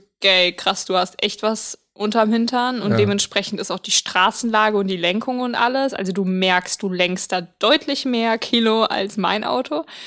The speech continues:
Speaker 2: Ja.
Speaker 1: Am wohlsten fühle ich mich aber echt, wenn ich mit meinem fahre. Ich fahre viele fremde Autos
Speaker 2: Ja.
Speaker 1: auch und ich bin auch schon Leihwagen und alles gefahren.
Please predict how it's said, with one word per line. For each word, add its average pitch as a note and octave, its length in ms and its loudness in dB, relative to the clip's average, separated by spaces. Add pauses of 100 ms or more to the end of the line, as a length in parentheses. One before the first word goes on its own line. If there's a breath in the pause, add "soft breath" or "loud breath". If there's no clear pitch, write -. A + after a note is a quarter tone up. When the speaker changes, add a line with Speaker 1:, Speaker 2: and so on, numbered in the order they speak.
Speaker 2:
Ja. A2+ 80 -8 (800 loud breath)
Speaker 1:
Am A#3+ 140 4
wohlsten G4 340 4
fühle E4+ 220 0
ich D4+ 100 0
mich D4 160 -4
aber B3+ 220 2
echt, - 160 -6
wenn B3+ 120 -2
ich A#3+ 100 -8
mit - 100 -10
meinem G#3 380 2
fahre. F#3+ 340 -2
Ich - 120 -4
fahre A#3+ 180 4
viele B3 400 2
fremde F#3 420 -2
Autos F3 480 -8
Speaker 2:
Ja. F3+ 180 2
Speaker 1:
auch A#3 300 -2
und G3+ 260 -6
ich G3+ 120 -10
bin G3+ 120 -4
auch F#3+ 120 -4
schon - 180 -6
Leihwagen F#3+ 540 2
und F3+ 100 -4
alles F#3 320 -6
gefahren. G#3+ 720 -4